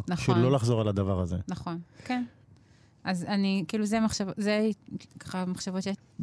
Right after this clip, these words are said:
Speaker 2: יש את הסדרה פארגו, את מכירה אותה?
Speaker 1: כן.
Speaker 2: יש איזה עונה אחת, שאחת הדמויות המרכזיות היא אישה.
Speaker 1: מהמם.
Speaker 2: היא בת זוג של מישהו, ו-, ו-, וכל העולם שלה בגלל טעויות מסוימות הולך וקורס.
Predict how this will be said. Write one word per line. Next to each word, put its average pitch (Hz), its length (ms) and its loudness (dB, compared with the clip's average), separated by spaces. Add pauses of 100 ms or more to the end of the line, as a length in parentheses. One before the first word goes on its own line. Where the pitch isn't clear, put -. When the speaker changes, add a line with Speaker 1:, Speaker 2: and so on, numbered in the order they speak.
(240)
Speaker 2:
יש 175 200 6
את - 60 2
הסדרה 147 380 6
פארגו, 143 340 2
את 101 60 2
מכירה 120 240 2
אותה? 131 200 4 (360)
Speaker 1:
כן. 165 180 0 (320)
Speaker 2:
יש 135 140 0
איזה 131 260 4
עונה 127 260 6
אחת, 135 520 0 (720)
שאחת 135 420 2
הדמויות 143 240 6
המרכזיות 135 480 4
היא 127 120 4
אישה. 117 240 2 (460)
Speaker 1:
מהמם. 185 240 0 (1080)
Speaker 2:
היא 139 80 6
בת 120 160 4
זוג 185 200 4
של 220 160 6
מישהו, 147 680 8
ו-, 113 400 4 (380)
ו-, 104 100 0 (180)
וכל 151 340 4
העולם 180 240 6
שלה 165 220 4
בגלל 127 240 4
טעויות 127 380 2
מסוימות 135 360 2
הולך 113 220 2
וקורס. 95 680 0